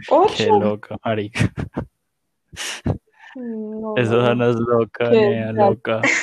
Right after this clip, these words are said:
Speaker 1: Si yo cogí seis y yo soy como calculando mis horitas, yo, bueno, voy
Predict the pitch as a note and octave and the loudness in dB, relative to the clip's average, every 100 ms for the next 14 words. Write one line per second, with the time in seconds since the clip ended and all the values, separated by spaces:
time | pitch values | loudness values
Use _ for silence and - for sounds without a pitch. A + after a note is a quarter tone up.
0 | - - _ _ _ _ - - - - | -8 -16 _ _ _ _ -18 -16 -20 -20
1 | - F5+ F5 - - A#3+ - B3+ A#3+ B3 | -16 -8 -8 -10 -6 -6 -2 0 0 4
2 | B3 C#4 D4 D4 D#4 D#4 D#4 D#4+ D#4 D#4 | 4 4 2 -4 -2 4 6 4 -2 -6
3 | D#4 _ _ _ _ _ _ A#3+ A#3 A#3+ | -18 _ _ _ _ _ _ -10 0 2
4 | B3 B3 C#4 C4 A#3 A#3 A#3 A#3+ A3+ A3+ | 4 4 2 2 0 0 0 0 0 0
5 | G#3+ G#3+ B3+ B3 A#3 G3+ A3 G#3 G#3 F#3+ | -2 -4 -2 0 2 0 -2 -6 -6 -4
6 | F#3+ F3 F3+ - _ _ _ _ B3 | -4 -4 -10 -14 _ _ _ _ 2